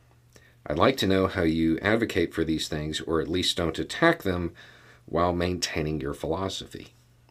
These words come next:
And yeah, I mean, I do hope one day to have a, uh,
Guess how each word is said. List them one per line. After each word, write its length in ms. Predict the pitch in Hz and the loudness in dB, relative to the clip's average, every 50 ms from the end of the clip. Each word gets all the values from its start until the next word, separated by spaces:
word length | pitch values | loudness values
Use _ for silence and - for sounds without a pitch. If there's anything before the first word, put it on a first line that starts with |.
| _ _ _ _ _ _ _ - - - _ _ _ _ _ _ _ _ _ _ _ _ _ - - | _ _ _ _ _ _ _ -20 -20 -20 _ _ _ _ _ _ _ _ _ _ _ _ _ -8 -2
And 160 | - 175 170 | 0 2 4
yeah, 240 | - - - - - - - - - _ - | 6 4 4 2 -4 -12 -18 -20 -20 _ -8
I 80 | - 92 | -4 0
mean, 400 | 95 95 98 98 98 92 78 78 - - _ - - - - - - - - - - - - - - - - - - _ - - - _ _ _ - | 2 2 2 2 2 0 -2 -6 -10 -16 _ -20 -20 -20 -20 -20 -20 -20 -20 -20 -20 -20 -20 -20 -20 -20 -20 -20 -20 _ -20 -20 -20 _ _ _ 6
I 120 | - 120 | 6 6
do 280 | 123 123 131 131 135 127 | 10 10 10 10 8 6
hope 360 | - 110 110 113 127 - - - - - - - - - 85 | 4 6 4 4 4 2 -2 -8 -10 -10 -12 -14 -14 -12 -8
one 300 | 82 87 92 101 101 92 | 0 2 2 2 2 2
day 440 | 87 85 85 87 98 117 120 110 - - - - - - - - | 2 2 2 0 0 -2 -4 -8 -12 -18 -20 -16 -16 -16 -8 -6
to 240 | - - 87 78 | -4 -2 -2 -2
have 340 | 78 85 80 80 80 80 76 | -2 -2 -4 -4 -4 -4 -2
a, 300 | 80 80 80 80 78 - | -2 -2 0 0 -2 -2
uh, 200 | - 139 135 135 | -2 -4 -6 -8